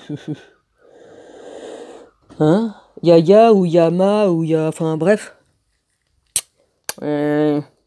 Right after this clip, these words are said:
il a quatre-vingt-dix-neuf noms plus un secret. Ouais. Eh. Il n'y a qu'un seul Jésus, un seul juste, c'est Jésus-Christ le juste, c'est tout.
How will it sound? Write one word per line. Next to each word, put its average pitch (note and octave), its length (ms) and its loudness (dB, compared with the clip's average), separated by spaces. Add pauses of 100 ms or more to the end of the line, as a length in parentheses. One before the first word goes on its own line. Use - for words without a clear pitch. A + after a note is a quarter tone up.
(100)
il E3 160 -2
a E3+ 60 4
quatre-vingt-dix-neuf G#3 720 0
noms B3 140 2
plus - 320 -8
un A3 120 2
secret. G#3 440 -4 (160)
Ouais. C3+ 240 -8 (2000)
Eh. F#3 340 6 (1700)
Il E3+ 80 -2
n'y F3+ 60 6
a F#3+ 40 6
qu'un A#3+ 140 4
seul A#3 220 2
Jésus, G#3 560 2
un F#3+ 120 4
seul G#3+ 260 2
juste, G3 300 -4
c'est - 140 0
Jésus-Christ G3+ 640 -4
le G3 200 0
juste, F3+ 320 -6
c'est F3+ 140 -8
tout. F#3 240 -4